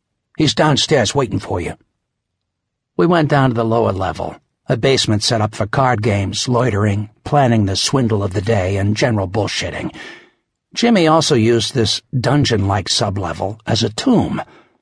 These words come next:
On one side was a bocce court, and beneath it, he had buried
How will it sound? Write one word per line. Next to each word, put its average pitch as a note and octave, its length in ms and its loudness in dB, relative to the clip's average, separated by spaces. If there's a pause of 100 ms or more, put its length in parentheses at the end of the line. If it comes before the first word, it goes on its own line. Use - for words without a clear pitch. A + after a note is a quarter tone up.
(420)
On F3 160 2
one G#3 220 4
side B2 280 2
was B2 160 0
a C3+ 60 0
bocce B2 440 0
court, F2+ 360 -8 (260)
and C3+ 100 2
beneath C#3+ 380 2
it, E2 180 -8 (440)
he B3 140 2
had D#3+ 180 2
buried C#3 500 2